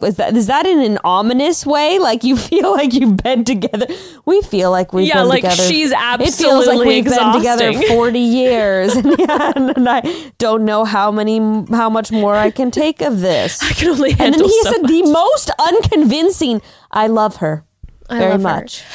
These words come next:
Speaker 2: I think, though, that too is
Speaker 1: I love her
Speaker 2: I think
Speaker 1: very much.
Speaker 2: <laughs> I think that too is Damien, though. I don't think that he's,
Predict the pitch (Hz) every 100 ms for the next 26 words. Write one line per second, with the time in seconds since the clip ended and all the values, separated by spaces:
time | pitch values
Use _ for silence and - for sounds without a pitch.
0 | - 311 - 370 - 349 349 403 370 311
1 | 285 - 330 277 285 254 247 311 302 -
2 | 165 247 311 - 339 202 208 240 233 190
3 | 185 - - 320 320 311 403 - 311 269
4 | 233 208 233 214 175 180 120 - - _
5 | _ _ _ _ _ _ _ - 247 269
6 | 285 302 320 302 262 - 240 240 233 240
7 | 247 - -